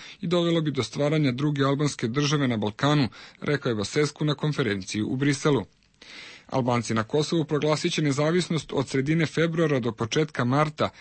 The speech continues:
izjavio je potpredsednik vladajuće Demokratske partije Kosova Bajram Redžepi.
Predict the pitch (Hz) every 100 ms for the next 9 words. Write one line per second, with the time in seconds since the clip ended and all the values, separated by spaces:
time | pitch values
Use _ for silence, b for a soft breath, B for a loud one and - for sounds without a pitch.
0 | B - 160 170 160 151 135 151 - 151
1 | 147 - 147 - 143 143 147 - 127 127
2 | 139 - 147 - 113 139 143 143 120 147
3 | 156 - 131 107 139 135 123 107 107 143
4 | 135 110